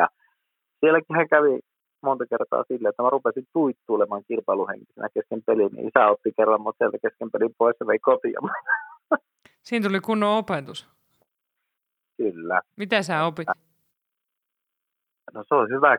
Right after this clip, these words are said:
Speaker 1: kysymys, että, mm, no, nyt kun mä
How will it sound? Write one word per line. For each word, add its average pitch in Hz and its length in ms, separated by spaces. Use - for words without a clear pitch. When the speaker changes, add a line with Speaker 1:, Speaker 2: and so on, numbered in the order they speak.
Speaker 1:
kysymys, 117 600
että, 85 360
mm, 104 360
no, 131 180
nyt 170 180
kun 139 100
mä 135 100